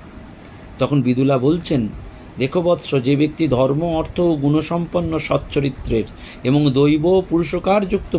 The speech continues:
পুত্র বা পৌত্র লাভ করে সুখ স্বাচ্ছন্দ্যে জীবনযাপন করে, তার জীবন ধন্য।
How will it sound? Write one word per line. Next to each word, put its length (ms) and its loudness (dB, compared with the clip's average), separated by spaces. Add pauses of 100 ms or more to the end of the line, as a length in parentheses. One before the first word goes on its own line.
পুত্র 380 0
বা 120 4
পৌত্র 560 0
লাভ 180 4 (160)
করে 220 0 (280)
সুখ 240 -2
স্বাচ্ছন্দ্যে 640 0
জীবনযাপন 680 0
করে, 280 0 (320)
তার 260 0
জীবন 320 0
ধন্য। 400 -6